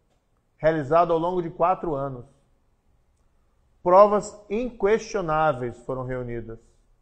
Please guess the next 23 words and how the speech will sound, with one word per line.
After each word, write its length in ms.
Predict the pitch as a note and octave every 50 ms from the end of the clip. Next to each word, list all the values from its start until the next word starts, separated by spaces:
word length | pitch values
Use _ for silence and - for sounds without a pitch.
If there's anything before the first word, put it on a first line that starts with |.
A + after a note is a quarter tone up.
| _ _ _ _ _ _ _ _ _ _ _ _ _ _ _ _
Muitos 320 | D3 D#3+ G3+ A#3+ A3 A3 -
envolvidos 640 | G3+ F3+ D#3 D#3 C#3 B2 C#3 F3 G#3 G#3 E3 C#3+ - - _ _ _ _ _ _ _
confessaram 540 | - B3 A#3 C4 B3 B3 - B3 B3 B3+
os 80 | A#3+ -
crimes 400 | - F#3 G3 A#3 A#3 G#3 D3 - - _ _ _ _ _ _ _ _ _ _ _ _
e 60 | -
foram 280 | G#3 - B3 B3 B3+ B3
punidos. 480 | B3 B3+ A#3 G3+ G3+ A3+ A3 E3+ B2+ - - _ _ _ _ _ _ _ _ _ _ _ _ _ _ _ _ _ _ _ _ _ _ _ _ _ _ _
Os 140 | - C3+ B2+
brasileiros 720 | C3+ C3+ D#3+ E3 D3 B2+ C3 B2+ C#3+ F3 F#3+ E3+ C3 A#2 - - _ _ _ _ _ _ _ _ _ _ _ _ _ _
viram, 420 | B2 C3 E3+ F3 E3 C#3+ B2 A2+ A#2 - - _ _ _ -
pela 180 | D#3+ E3 E3+
primeira 500 | D#3+ - D#3 D#3+ D#3+ E3 G3+ B3 B3+ A#3+ G3+
vez 220 | E3+ F#3 F3+ D#3+
na 100 | D#3+ D3+
história, 520 | C3+ - - D#3+ F3+ F#3+ E3+ C#3 B2 - - - _ _ _ _ _ _ _ _
políticos 640 | - E3+ F3 F3 G3 A#3+ C4+ C4 - - C4 A#3
e 40 | B3
poderosos 680 | G#3+ - A#3+ A3+ G#3+ F#3 E3 D3 C3+ C3+ C3+ C#3+ E3 E3+ - - _ _ _ _ _ _
pararem 440 | - F#3 F#3 E3+ E3+ E3+ E3+ E3+ F3
atrás 320 | E3+ E3 E3 E3 E3 D#3+
das 160 | E3+ E3+ D#3 D3
grades. 520 | C3+ B2+ A#2+ B2 A#2+ - - _ _ _